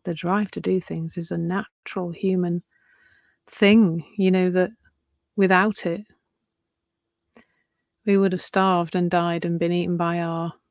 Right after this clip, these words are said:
predators, really, <laughs> you know, if, if we, if we hadn't have had it in the past. But I think a lot of the time we're now, you know, our attention around drive is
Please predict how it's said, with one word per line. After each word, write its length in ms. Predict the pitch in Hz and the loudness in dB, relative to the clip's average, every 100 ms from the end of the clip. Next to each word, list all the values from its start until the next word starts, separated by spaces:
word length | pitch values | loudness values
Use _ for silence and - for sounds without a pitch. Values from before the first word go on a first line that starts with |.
| _ - | _ -6
predators, 680 | 185 175 170 165 165 - - _ | -4 -4 -6 -6 -8 -10 -14 _
really, 440 | 165 165 160 165 165 - - - | -6 -4 -2 -4 -4 -8 -10 -14
<laughs> 340 | - 254 - | 4 4 6
you 120 | 247 - | 4 6
know, 180 | 220 190 | 6 6
if, 200 | 180 165 - - - - - - - | 4 0 -8 -16 -14 -8 -4 -4 0
if 260 | 190 175 | -2 0
we, 420 | 180 175 180 180 - | 0 2 0 -2 -4
if 220 | 190 - | -6 -4
we 80 | 180 | -6
hadn't 260 | - 175 180 | -4 -6 -6
have 140 | 185 | -6
had 220 | 180 170 | -6 -4
it 180 | 170 202 _ _ _ _ _ _ _ | -6 -10 _ _ _ _ _ _ _
in 140 | 214 170 | -2 0
the 80 | 170 | -2
past. 580 | 185 175 - - - - _ _ _ _ _ _ _ _ _ _ _ _ _ _ _ _ _ _ _ - | -6 -6 -8 -12 -12 -18 _ _ _ _ _ _ _ _ _ _ _ _ _ _ _ _ _ _ _ 2
But 160 | 226 | 4
I 40 | 240 | 6
think 280 | 294 277 | 4 4
a 60 | 262 | 4
lot 160 | 247 220 | 6 4
of 80 | |
the 100 | 220 | 4
time 320 | 214 233 208 196 | 2 2 2 2
we're 80 | |
now, 460 | 196 208 196 185 180 | 2 2 2 0 0
you 120 | 208 | 0
know, 140 | 185 180 | 0 0
our 180 | 180 | -2
attention 680 | 185 - - 202 202 - 185 | -2 -6 -2 0 0 0 -2
around 360 | 180 175 175 180 | 0 -2 -2 0
drive 500 | 180 180 175 180 170 | 0 2 0 -2 -2
is 400 | 190 175 - | -4 -4 -8